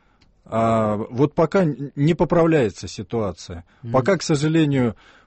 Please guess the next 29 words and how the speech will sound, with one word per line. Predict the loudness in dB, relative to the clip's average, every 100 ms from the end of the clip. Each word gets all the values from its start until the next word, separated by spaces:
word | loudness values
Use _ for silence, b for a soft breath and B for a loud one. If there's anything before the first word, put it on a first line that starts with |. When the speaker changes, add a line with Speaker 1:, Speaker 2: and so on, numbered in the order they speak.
| _
Speaker 1:
приняли, | 2 4 2 2 0 -2
вернее, | 0 0 2
не | 2
приняли, | 0 2 2 2 0
анонсировали, | 0 -2 0 0 2 -2
антикризисная | -4 -2 0 0 0 -2
программа. | 0 0 4 2 2 -4 -12 _
Хорошо, | _ -2 -2 0 -4
что | -2
программа | -2 -2 0 2 2 -2
появилась. | -4 -6 -6 -8 -10 -12 -16 _ _ _ _
Но | -2 0
на | 0
самом | 2 2 2
деле, | 0 -2
по-моему, | 0 -2 0 0 -2
эта | -2 -4
программа | -2 0 0 0 0 -2 b -4
только | -2 0
углубление | 0 0 -2 -4 -6 -8
кризиса. | -10 -12 -4
Speaker 2:
Можете | -2 -2 -2
назвать | -2 -2 -2 -2 -2
пару | 0 0 0
эффективных | -4 -12 -14 -8 -6 -6 -6
менеджеров | -6 -6 -6 -10 -8
России, | -8 -8 -8 -10
спрашивает | -8 -8 -6 -8 -10
Михаил. | -12 -8 -8 -8